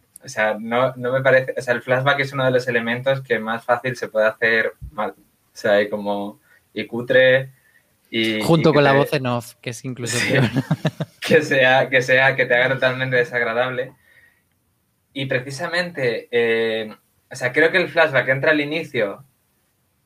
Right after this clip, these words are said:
Speaker 1: porque necesita, como, porque es tan, como es tan rápido, necesita, eh, eh, conectar directamente con el espectador y lo utiliza lo justo,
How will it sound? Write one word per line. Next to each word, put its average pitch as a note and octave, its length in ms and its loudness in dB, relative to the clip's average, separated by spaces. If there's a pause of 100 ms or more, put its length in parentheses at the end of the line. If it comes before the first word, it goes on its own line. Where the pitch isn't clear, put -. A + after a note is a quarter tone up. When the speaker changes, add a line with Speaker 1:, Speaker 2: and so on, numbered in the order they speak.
(440)
Speaker 1:
porque C3 300 0
necesita, C3 520 0
como, B2+ 260 -2
porque B2+ 300 2
es - 100 0
tan, C3+ 260 -2
como C3 240 -2
es D3+ 120 -2
tan D#3+ 120 -4
rápido, D3+ 400 0
necesita, C3 800 -2
eh, A#2+ 500 4 (280)
eh, A#2 120 -4
conectar C3 380 0
directamente C#3 460 0
con B2 120 -2
el A#2 100 -4
espectador G#2+ 680 -4
y B2 60 -10
lo A#2+ 100 0
utiliza C#3 400 -2
lo B2 140 2
justo, - 480 -10